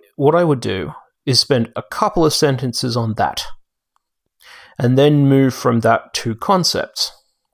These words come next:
What is it trying to prove? What do I think are the most important elements within it? Rather than try to summarize the paper itself,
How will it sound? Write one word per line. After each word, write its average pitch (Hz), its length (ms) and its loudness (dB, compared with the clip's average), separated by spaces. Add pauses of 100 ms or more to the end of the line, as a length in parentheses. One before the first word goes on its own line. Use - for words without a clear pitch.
What 151 300 2
is 156 200 0
it - 140 -4
trying 131 580 0
to 151 240 0
prove? 117 540 -2
What 127 240 2
do 143 140 2
I 135 60 4
think 135 300 0
are 127 40 0
the 123 60 0
most 120 260 0
important 117 520 -4 (100)
elements 117 720 0 (140)
within 123 400 2
it? - 120 -6 (1600)
Rather 127 480 2
than 117 240 0
try 123 160 0
to 117 80 0
summarize 117 460 0
the 120 120 -2
paper 123 420 -2
itself, - 600 -4